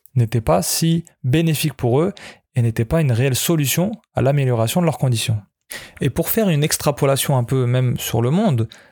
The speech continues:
euh, ça, ça nous rappelle que parfois, malheureusement, et trop souvent, eh bien, les enjeux de notre monde mettent de côté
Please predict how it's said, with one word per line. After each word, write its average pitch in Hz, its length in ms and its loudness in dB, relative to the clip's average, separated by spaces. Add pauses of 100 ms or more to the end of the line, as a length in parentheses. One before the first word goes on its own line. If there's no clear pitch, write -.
(440)
euh, 117 260 2
ça, 170 200 0
ça 143 160 0
nous 117 100 2
rappelle 160 320 0
que 147 340 -2 (340)
parfois, 147 340 0
malheureusement, 123 560 2
et 135 60 0
trop - 200 -4
souvent, 123 420 0 (920)
eh 120 100 -2
bien, 120 180 2
les 143 240 2
enjeux 135 380 0 (580)
de 139 120 0
notre 147 260 0
monde 113 340 0 (1600)
mettent 156 420 0
de 151 200 -2
côté 151 440 -2